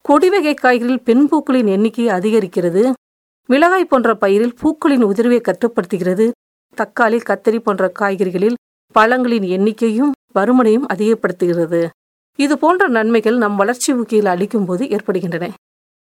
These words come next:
எனவே, சரியான வளர்ச்சி ஊக்கியை சரியான நேரத்தில் சரியான அளவில் தெளிக்க வேண்டும். அளவு கூடினால்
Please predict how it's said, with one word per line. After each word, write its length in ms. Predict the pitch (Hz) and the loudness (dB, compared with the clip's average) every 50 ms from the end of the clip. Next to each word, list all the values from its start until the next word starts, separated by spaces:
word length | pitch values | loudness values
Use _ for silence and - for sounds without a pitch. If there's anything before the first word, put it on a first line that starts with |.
| _ _ - | _ _ -2
எனவே, 440 | 226 233 254 262 226 185 196 220 | 0 2 2 2 2 2 2 0
சரியான 580 | 240 - - 262 254 254 277 302 320 330 320 349 | 0 0 0 0 2 2 2 2 2 2 2 0
வளர்ச்சி 400 | 330 196 190 202 202 - - 196 | 0 0 0 0 -2 -2 -6 -6
ஊக்கியை 420 | 175 190 175 - 190 196 226 269 277 | -6 -8 -8 -4 -2 -2 -2 -2 -4
சரியான 560 | - - - 196 190 208 214 226 233 240 247 | -8 -6 -4 -2 -2 0 0 0 0 0 0
நேரத்தில் 480 | 240 208 196 185 190 190 - - 294 302 | 0 0 0 0 -2 -2 -4 -8 -10 -10
சரியான 600 | - - - 202 185 185 208 208 226 226 233 247 - | -10 -10 -8 -6 -4 -4 -2 -2 0 0 0 -2 -4
அளவில் 320 | - - 180 180 226 262 - | -4 -4 -4 -4 -4 -6 -6
தெளிக்க 300 | - 175 175 165 - 185 | -6 -6 -6 -4 -4 -4
வேண்டும். 240 | 175 165 - - - _ _ _ _ _ _ _ _ _ _ _ | -4 -4 -6 -8 -12 _ _ _ _ _ _ _ _ _ _ _
அளவு 360 | - - 190 202 220 240 233 - | -4 -2 0 0 0 -2 -2 -6
கூடினால் 480 | - - 226 220 226 226 247 320 440 | -4 -2 -2 0 0 0 0 0 -2